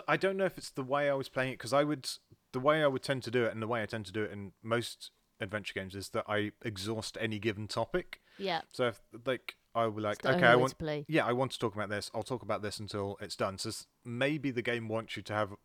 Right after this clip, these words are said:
Speaker 1: the conversation be a bit more organic, that you ask something and then that leads you to asking something else, and then maybe you circle back to your first thing.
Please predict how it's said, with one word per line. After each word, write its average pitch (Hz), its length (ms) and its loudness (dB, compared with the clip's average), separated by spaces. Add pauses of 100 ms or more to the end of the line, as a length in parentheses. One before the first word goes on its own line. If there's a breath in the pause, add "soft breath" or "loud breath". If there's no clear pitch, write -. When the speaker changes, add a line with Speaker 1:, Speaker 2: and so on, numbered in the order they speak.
(180)
Speaker 1:
the 110 140 -4
conversation 107 560 -4
be 104 240 -2 (100)
a 107 80 -2
bit 101 180 -8
more 104 280 -6 (540)
organic, 113 520 -2
that - 180 -10
you 104 280 -4 (1040 soft breath)
ask 127 300 2
something 107 360 -2
and 107 120 -6
then 107 140 -4
that 107 200 0
leads 107 200 -4
you 104 80 -6
to 104 140 -4
asking 101 260 -6
something 104 260 -6
else, 98 240 -4
and 104 100 -8
then 101 120 -4
maybe 101 220 -4
you 101 60 -4
circle 101 340 -6
back - 300 2
to - 80 -10
your 98 100 -6
first 87 320 -8
thing. 80 320 -14